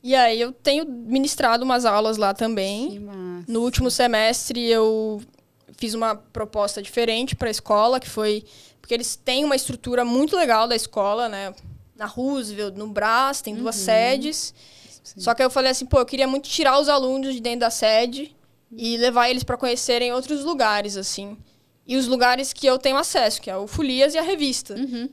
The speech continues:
Speaker 1: Então eu trouxe a, as turmas da manhã e da tarde pra terem aula dentro do galpão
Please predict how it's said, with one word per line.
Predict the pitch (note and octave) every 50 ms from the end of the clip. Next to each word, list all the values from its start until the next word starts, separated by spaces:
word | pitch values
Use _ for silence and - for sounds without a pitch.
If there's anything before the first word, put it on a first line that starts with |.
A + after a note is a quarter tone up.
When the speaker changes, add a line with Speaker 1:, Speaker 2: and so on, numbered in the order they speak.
| _ _ _
Speaker 1:
Então | - A#3+ A#3
eu | B3 B3 B3 - - - _
trouxe | - - B3 C4 C#4 C#4+ - -
a, | E4 C#4 C4+ - -
as | A#3 A#3 -
turmas | - - C4+ B3+ C4 B3+ B3+ B3 A#3 A3 A3
da | G#3 A3+ A3+
manhã | A#3 A3+ A3 A3+ A3+
e | A#3
da | A#3 A#3+ B3
tarde | A#3+ - A3 G#3 G#3 G#3+ A#3 B3 B3+ C4+
pra | C4 C#4 B3
terem | A#3 - B3+ A#3+ A#3+ B3 A#3
aula | A3 A3+ A#3 A#3+ A#3+
dentro | A#3+ A3 G#3 B3+ C4 C#4 D#4 D#4+ F#4 E4+
do | D4 D4
galpão | C#4 C4 C4 C4 A#3+ A3 G#3+ G#3+ A3+ A#3 C4 D#4+ A4